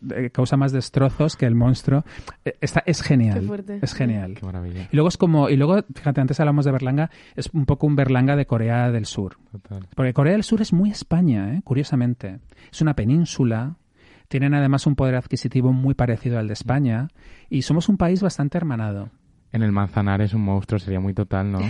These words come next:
Speaker 1: <laughs> Ay, molaría mucho. Bueno,
Speaker 3: Sería
Speaker 1: pero el
Speaker 3: muy guay.
Speaker 1: Manzanares con, con el caudal que tiene, no sé, tendría que ser
Speaker 2: Poco
Speaker 1: un
Speaker 2: monstruo da, sí.
Speaker 3: Total, poco monstruo, ahí
Speaker 1: Poco
Speaker 3: no,
Speaker 1: monstruo
Speaker 3: no puede
Speaker 1: da.
Speaker 3: nadar.
Speaker 1: Igual podrían ser muchos monstruos pequeños.
Speaker 3: Ay, me encantaría.
Speaker 2: Eso sí.
Speaker 1: ¿No?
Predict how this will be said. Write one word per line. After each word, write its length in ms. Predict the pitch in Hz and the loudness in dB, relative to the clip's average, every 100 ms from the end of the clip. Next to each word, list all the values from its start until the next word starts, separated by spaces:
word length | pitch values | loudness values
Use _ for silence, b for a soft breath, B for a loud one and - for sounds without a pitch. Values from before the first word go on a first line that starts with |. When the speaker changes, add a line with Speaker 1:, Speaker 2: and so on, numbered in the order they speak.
| 156 | -6
Speaker 1:
<laughs> 220 | 226 208 - | -8 -8 -4
Ay, 180 | 113 | -2
molaría 380 | 117 117 95 101 | 0 0 -2 0
mucho. 340 | 110 101 - 120 | 0 0 -2 0
Bueno, 180 | 131 135 | 2 2
Speaker 3:
Sería 80 | |
Speaker 1:
pero 100 | 92 | 2
el 60 | 113 | 2
Speaker 3:
muy 80 | 110 | 0
guay. 100 | 90 | 0
Speaker 1:
Manzanares 420 | 113 110 110 123 | -2 -2 -4 -2
con, 220 | - 135 | 0 0
con 220 | - 120 | 2 2
el 80 | 110 | 2
caudal 340 | - 104 104 110 | 0 0 0 -2
que 140 | 113 | 0
tiene, 400 | 120 113 123 147 B B B _ | 2 4 2 0 B B B _
no 120 | 123 | -2
sé, 120 | 113 113 | -2 -2
tendría 280 | 113 110 | -2 -4
que 80 | 113 | -4
ser 120 | - | 0
Speaker 2:
Poco 120 | 233 220 | 2 2
Speaker 1:
un 60 | |
Speaker 2:
monstruo 380 | 208 208 - 208 | 2 -2 0 0
da, 260 | 196 196 196 | 0 0 -2
sí. 80 | 135 | 2
Speaker 3:
Total, 300 | 127 127 117 | 4 4 4
poco 180 | 117 123 | 2 4
monstruo, 460 | 113 123 - 117 | 4 2 2 2
ahí 140 | 107 107 | 2 2
Speaker 1:
Poco 100 | 117 | 2
Speaker 3:
no, 120 | 117 | 4
Speaker 1:
monstruo 280 | 117 113 113 | 4 2 0
Speaker 3:
no 40 | 120 | 2
puede 140 | 117 | 2
Speaker 1:
da. 60 | 113 | 2
Speaker 3:
nadar. 200 | 107 104 | 2 4
Speaker 1:
Igual 140 | 139 143 | 4 4
podrían 220 | 165 165 | 2 2
ser 160 | 175 | 2
muchos 280 | 156 143 147 | 0 2 2
monstruos 340 | 143 139 160 - | 4 2 0 -4
pequeños. 480 | 131 101 95 95 104 | -6 -4 -4 -2 2
Speaker 3:
Ay, 120 | 127 | 4
me 60 | 123 | 2
encantaría. 460 | 117 107 101 95 101 98 | 2 0 2 2 2 2
Speaker 2:
Eso 60 | 98 | 0
sí. 40 | |
Speaker 1:
¿No? 260 | 110 120 | -2 -6